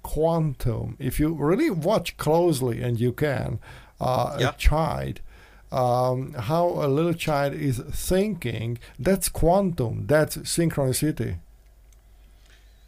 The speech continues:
Speaker 2: Yeah, yeah, they don't have any, they don't have too many preconceived ideas, so then that leaves, like, the co-, the, the,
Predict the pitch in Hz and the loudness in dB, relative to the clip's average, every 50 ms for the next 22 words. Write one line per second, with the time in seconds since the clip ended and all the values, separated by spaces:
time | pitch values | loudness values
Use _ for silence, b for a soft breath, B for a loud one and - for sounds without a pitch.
0 | b b b b - - - - - 139 151 196 233 247 202 156 135 139 135 - | b b b b -20 -20 -20 -18 -8 -2 2 4 4 6 6 4 4 2 -2 -4
1 | 202 208 202 202 - 247 214 - 240 240 226 - - 208 196 185 185 175 175 170 | -4 -4 -4 -4 -4 -6 -4 -4 -4 -4 -4 -4 -2 -2 -2 -2 -2 -2 -2 -2
2 | 165 160 156 131 120 151 160 - - 208 185 170 175 - - - 202 190 185 165 | -2 -4 -6 -6 -6 -6 -6 -4 -4 -4 -4 -4 -6 -6 -4 0 0 0 0 0
3 | 147 131 123 - - 143 139 131 - - 120 113 - - 131 123 120 117 - 117 | -2 -4 -4 -4 -4 -4 -4 -4 -6 -8 -6 -2 -2 0 0 -2 -2 -2 -2 -2
4 | 113 110 107 113 131 127 123 104 92 90 85 - - 117 110 107 107 107 104 - | -2 -2 -2 -2 -2 0 0 0 -2 -2 -4 -2 0 0 0 0 0 -2 -4 -2
5 | 120 117 117 117 117 117 - 123 117 113 101 - 113 107 - - - 117 107 104 | -2 -2 0 -2 -4 -6 -6 -6 -8 -6 -6 -6 -6 -6 -6 -8 -8 -8 -8 -8
6 | - - - 117 110 - - - 110 104 101 - - - 107 | -8 -6 -6 -6 -6 -8 -10 -8 -6 -6 -6 -8 -8 -8 -10